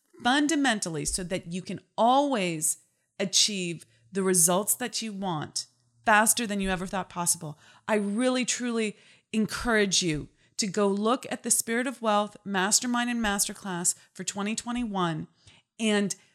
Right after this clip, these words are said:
book a call with me to discuss whether it's the right thing for you, because this is where we are going to work on changing that self-image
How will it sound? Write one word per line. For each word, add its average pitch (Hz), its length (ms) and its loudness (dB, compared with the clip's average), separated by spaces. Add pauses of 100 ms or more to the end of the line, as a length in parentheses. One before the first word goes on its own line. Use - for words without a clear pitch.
(160)
book 254 360 2
a - 60 -8
call 302 320 -4
with 208 180 -8
me 175 380 -6 (320)
to 269 100 -2
discuss 220 460 2
whether 202 220 0
it's 190 180 -2 (160)
the 202 120 -4
right 175 420 2
thing 180 200 -4
for 190 140 -12
you, 160 380 -6
because 185 320 -6 (100)
this 269 260 4
is 302 180 -2
where 208 300 -2 (280)
we 226 280 0
are 226 120 -4
going 190 460 -4
to 151 440 -2 (360)
work 190 280 0
on 180 160 0
changing 220 680 2
that 208 240 -2
self-image 165 680 -4